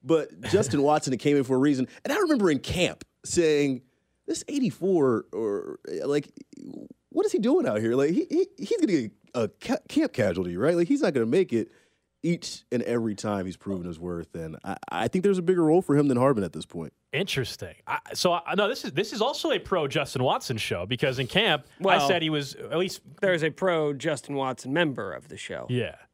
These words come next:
Speaker 2: Yeah, yeah. During camp as well, I, I said that he will win a game for them this year, and it turns out he did, and that we, Cody and I made a bet over under two hundred yards receiving for Justin Watson. I took the over. So, no, we're, I'm with you. I think
Speaker 1: Oh, you're
Speaker 2: Justin Wa-,
Speaker 1: clinging. Yeah.
Speaker 2: yeah, Justin Watson has been,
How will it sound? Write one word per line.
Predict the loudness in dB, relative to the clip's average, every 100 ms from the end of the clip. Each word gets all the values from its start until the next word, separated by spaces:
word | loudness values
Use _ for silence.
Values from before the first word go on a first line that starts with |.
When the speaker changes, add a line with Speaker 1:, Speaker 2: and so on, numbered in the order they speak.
| _ _
Speaker 2:
Yeah, | -6 -6
yeah. | -6 -10 -2
During | -2 0
camp | 0 0 0 -2
as | -2
well, | 0 0 0
I, | -2 -2
I | -4
said | -2 -4 -2
that | -4 -6
he | -4 -2
will | 0
win | -2 -2
a |
game | -2 -2 -4
for | -6
them | -6 -6
this | -6 -8
year, | -10
and | -6
it |
turns | -4 -2
out | -4
he | -2
did, | -2 -2 -4 -12 _ _
and | -4 -2
that | -4 -6 -12
we, |
Cody | -2 -2 0
and |
I | 0
made | 0 -2
a |
bet | -2 -4 -4
over | -4 0 0
under | -2
two | -4
hundred | -4 -2
yards | -2 -4
receiving | -4 -4 -4
for | -6
Justin | -4 -4 -4 -4
Watson. | -4 -4 -6
I |
took | -6 -6
the | -4
over. | -4 -4
So, | -2
no, | 0
we're, | 0 -2 -8 -4
I'm | -2 0
with | -2 0
you. | 0
I |
think | 2
Speaker 1:
Oh, | 4
you're | 4
Speaker 2:
Justin | 6
Wa-, | 6
Speaker 1:
clinging. | 4 0 2
Yeah. | 4
Speaker 2:
yeah, | 4
Justin | 0 0 2
Watson | 2 0 -2 -2
has | 0
been, | 0 -2 -4 -8